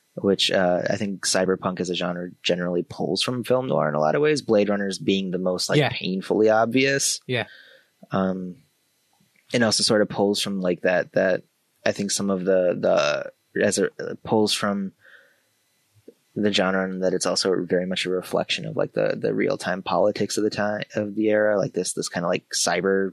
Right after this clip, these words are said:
Speaker 1: fear, um, like, this
Speaker 2: Ooh.
Speaker 1: fear of technology
Speaker 2: Yeah,
Speaker 1: and things like
Speaker 2: of
Speaker 1: that.
Speaker 2: the nineties?
Speaker 1: Yeah, yeah.
Speaker 2: Totally.
Speaker 1: So I think it pulls from that. Um, aesthetically, I think it pulls from f-,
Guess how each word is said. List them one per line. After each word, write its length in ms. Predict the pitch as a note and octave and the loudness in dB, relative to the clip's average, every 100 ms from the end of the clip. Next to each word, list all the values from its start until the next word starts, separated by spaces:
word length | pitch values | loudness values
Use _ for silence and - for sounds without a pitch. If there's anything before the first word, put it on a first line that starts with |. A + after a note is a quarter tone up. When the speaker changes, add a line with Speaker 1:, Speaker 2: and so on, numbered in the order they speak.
| - | -8
Speaker 1:
fear, 600 | - G#2 G2 G2 G2 F#2+ | -4 0 2 2 2 2
um, 360 | B2+ D3+ C#4 D4 | 4 4 6 6
like, 100 | E3 | 6
this 160 | A#2 - | 4 2
Speaker 2:
Ooh. 40 | |
Speaker 1:
fear 260 | F#2+ F#2+ F#2 | 2 2 2
of 80 | |
technology 520 | - G2 F2+ F#2 F#2+ D#3+ | 0 -2 0 0 2 4
Speaker 2:
Yeah, 120 | G#3 | 4
Speaker 1:
and 60 | G#2+ | 4
things 160 | F#2+ | 0
like 120 | F#2+ | -2
Speaker 2:
of 60 | F#2+ | 2
Speaker 1:
that. 60 | F#2 | 4
Speaker 2:
the 80 | |
nineties? 480 | C3 C#3+ F3+ A3+ - - - - _ _ _ - | 4 4 4 2 0 -8 -20 -20 _ _ _ 0
Speaker 1:
Yeah, 400 | D3+ D#3 G2+ E2+ | 4 6 6 4
yeah. 320 | A2+ F2 D#2+ - _ _ _ _ _ _ _ - | 4 4 0 -6 _ _ _ _ _ _ _ 0
Speaker 2:
Totally. 280 | C#3+ F3 G#2+ | 2 4 4
Speaker 1:
So 120 | C3+ | 4
I 60 | B2 | 4
think 160 | C3 | 4
it 60 | A#2 | 2
pulls 240 | G#2+ G2+ | 2 2
from 100 | G#2 | 0
that. 260 | G2 F#2+ - | 2 2 4
Um, 500 | F#2+ F#2 F#2 F2+ F2 _ _ _ _ _ _ _ _ - - - - | 2 2 -2 -8 -14 _ _ _ _ _ _ _ _ -20 -12 -8 -2
aesthetically, 540 | G#2+ - F#2+ F#2+ F#2+ F#2 | 0 2 2 4 2 2
I 40 | |
think 180 | F#2+ F2+ | 0 -6
it 100 | - | -2
pulls 240 | F2+ F2+ | -2 -2
from 360 | - F2 F2+ F#2+ | -4 -6 -8 -12
f-, 100 | - | -16